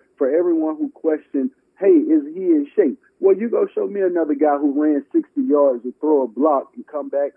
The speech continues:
and pick up a blitz that he's not supposed to pick up and then carry the ball and still get a hundred yards. You don't see that. You see what I'm saying? So for me, I, I, I think when you look at change,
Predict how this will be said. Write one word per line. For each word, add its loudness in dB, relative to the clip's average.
and -12
pick -2
up -6
a -12
blitz -2
that -4
he's -4
not -8
supposed -4
to -10
pick -6
up 2
and -2
then 4
carry 4
the 0
ball 0
and -6
still 2
get 2
a -4
hundred -6
yards. -6
You -4
don't -2
see -6
that. -10
You 4
see 4
what 0
I'm -8
saying? -2
So 2
for 4
me, 0
I, 0
I, -2
I -4
think -2
when -2
you -2
look -4
at -4
change, -4